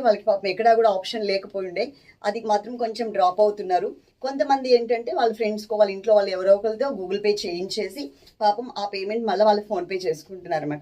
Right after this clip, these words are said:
అలా కూడా నాకు చాలా, ఆ, సహకరిస్తున్నారు. కొన్ని రోజులు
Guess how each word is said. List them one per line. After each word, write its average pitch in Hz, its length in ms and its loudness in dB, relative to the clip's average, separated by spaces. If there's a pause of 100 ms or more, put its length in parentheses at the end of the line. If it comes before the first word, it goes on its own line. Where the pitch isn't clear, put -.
అలా 180 140 0 (100)
కూడా 190 160 2 (160)
నాకు 170 200 -4 (180)
చాలా, 190 220 6 (880)
ఆ, 165 60 -8 (160)
సహకరిస్తున్నారు. 175 760 -2 (480)
కొన్ని 262 260 2
రోజులు 202 260 2